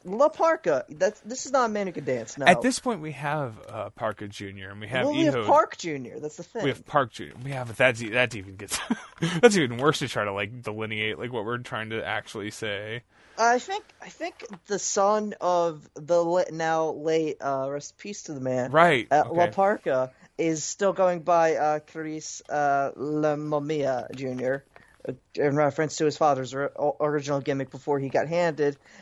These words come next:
Speaker 1: this gimmick after, of course, the original La Parka, the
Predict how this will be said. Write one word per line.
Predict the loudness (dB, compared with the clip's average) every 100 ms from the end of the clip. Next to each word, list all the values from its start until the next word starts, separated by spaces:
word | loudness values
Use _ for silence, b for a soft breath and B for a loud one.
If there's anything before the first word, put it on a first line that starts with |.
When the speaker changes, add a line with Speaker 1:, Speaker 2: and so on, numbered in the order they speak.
| B
Speaker 1:
this | 0 0
gimmick | 2 0 0 0 0
after, | 0 0 -6
of | -4
course, | 0 0 -2 -10 _ _ _ _ _ _ _ _ _ _ -4
the | 2
original | 4 2 0 2 2 0
La | -4
Parka, | -2 -2 0 -2
the | 0 -2